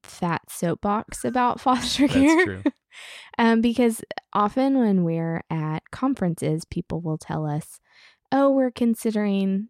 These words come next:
Speaker 1: foster care because we wanna adopt. It's kind of expensive, and so we wanna foster to adopt."
Speaker 2: Right.
Speaker 1: Now, I, I do, we do know and understand there are programs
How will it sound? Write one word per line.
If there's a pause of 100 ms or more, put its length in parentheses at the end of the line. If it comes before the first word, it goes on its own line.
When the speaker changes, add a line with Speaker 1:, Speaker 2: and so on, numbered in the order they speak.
Speaker 1:
foster
care
because (360)
we
wanna
adopt.
It's
kind
of
expensive,
and
so
we
wanna
foster
to
adopt." (500)
Speaker 2:
Right. (300)
Speaker 1:
Now, (480)
I, (240)
I
do,
we
do (240)
know
and
understand (320)
there
are
programs